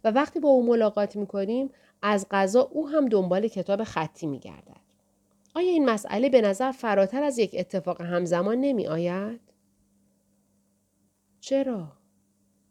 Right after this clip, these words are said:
شاید این برخورد باعث بشود که اطلاعاتی به دست بیاوری که سفر تو را طولانی کند. آیا نتیجهش این نمی‌شود که تو هم شاید بتوانی اطلاعاتی به او بدهی؟ چرا؟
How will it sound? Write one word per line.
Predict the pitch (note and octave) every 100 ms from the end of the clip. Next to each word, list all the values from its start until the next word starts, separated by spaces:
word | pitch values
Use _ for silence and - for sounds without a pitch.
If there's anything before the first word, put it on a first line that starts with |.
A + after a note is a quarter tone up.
| _ _ _ _ _ _ _ _ _ _
شاید | - A4+ A4+
این | F#4 C4
برخورد | G#3+ G#3 C#4+ A3
باعث | G3+ B3
بشود | C4+ C4+ C4 C4+ -
که | A3+
اطلاعاتی | A3 - G#3 F#3+ A3+ D4+
به | C4
دست | A#3+ A3+ G#3+ -
بیاوری | G#3 G3+ G3+ G3+
که | A3+
سفر | A3 F#3 A3+ C4
تو | C4 B3
را | B3
طولانی | - G3+ F3 D#3+ F#3+
کند. | - D3+ - - _ _ _ -
آیا | B3 A#3
نتیجهش | A3 G3+ G#3 F#3+ A#3+ B3
این | - C4+
نمی‌شود | D4 C#4+ A#3 F3+ F3 E3+
که | F#3
تو | - C4
هم | C4
شاید | A3+ A#3+ A#3
بتوانی | A3 D4+ C#4+ G#3 F#3 F#3+
اطلاعاتی | F3+ - F#3+ F#3 E3+ E3 F3
به | E3+
او | E3+
بدهی؟ | E3 E3 D#3 E3 F3+ G3+ A#3+ _ _ _ _ _ _ _ _ _ _ _ _ _ _ _ _ _ _ _ _ _ _ _ _
چرا؟ | - C4+ B3+ D3